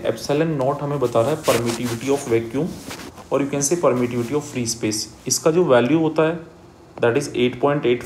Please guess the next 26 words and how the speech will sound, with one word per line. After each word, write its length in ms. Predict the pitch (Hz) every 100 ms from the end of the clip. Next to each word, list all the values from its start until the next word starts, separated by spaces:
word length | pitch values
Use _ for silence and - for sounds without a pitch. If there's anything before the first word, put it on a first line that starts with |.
| 147
five 160 | 135 135
into 140 | 127 151 147
ten 80 | 117 113
raised 120 | 113
to 60 | 117
power 120 | 127 131
minus 200 | 117 113 113 120
twelve। 260 | 113 107 107 - - - - - -
और 80 | 139 131 120
unit 180 | 147 156
क्या 120 | 165 151
आएगा? 240 | 151 151 151 - - - -
तो 60 | -
यहाँ 220 | 120 113
से 140 | 120 147
अगर 100 | 151
आप 120 | 147
epsilon 380 | 120 - 135 147
naught 260 | 143 143
को 80 | 147
लिखेंगे 360 | 131 113 135 143
तो 120 | 143
आप 120 | 131
लिखेंगे 360 | 117 120 139 175
क्यू 300 | - 131 120
वन 160 | 135